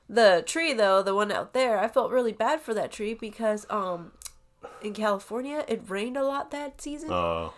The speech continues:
Speaker 1: So it got doused.
Speaker 2: You're just gonna wreck it.
Speaker 1: And I
Speaker 2: Yeah.
Speaker 1: remember seeing those lights just flickering on
Speaker 2: Oh.
Speaker 1: it, like it was going to go. And I was like, "Uh, I don't think you should be getting <laughs> wet." I was like, and then finally they went, just went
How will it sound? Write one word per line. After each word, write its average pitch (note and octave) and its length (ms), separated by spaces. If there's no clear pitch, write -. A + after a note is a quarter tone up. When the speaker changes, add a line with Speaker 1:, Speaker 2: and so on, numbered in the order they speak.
Speaker 1:
So - 260
it - 160
got B3+ 320
doused. A#3 420
Speaker 2:
You're G2+ 100
just F#2 160
gonna F2 140
wreck F2 340
it. D#2+ 160
Speaker 1:
And C#4 200
I C4+ 60
Speaker 2:
Yeah. C#4+ 60
Speaker 1:
remember F4 380
seeing C4+ 280
those G3+ 240
lights G#3 460
just F3+ 240
flickering C4+ 520
on B3 260
Speaker 2:
Oh. F3+ 40
Speaker 1:
it, - 20
like F#3 260
it C4 180
was E3 220
going F3+ 280
to E3+ 140
go. F3+ 400
And G#3+ 400
I B3 120
was A3 220
like, F#3 360
"Uh, F3 800
I G#3 140
don't G4 240
think F#4 180
you F4 120
should C#4 180
be C4+ 100
getting G#3+ 380
<laughs> F3 40
wet." - 80
I G4+ 80
was F4+ 120
like, E4 240
and C#4+ 140
then C#4 120
finally C4+ 320
they A#3 160
went, A3 420
just A#3+ 320
went F#3+ 200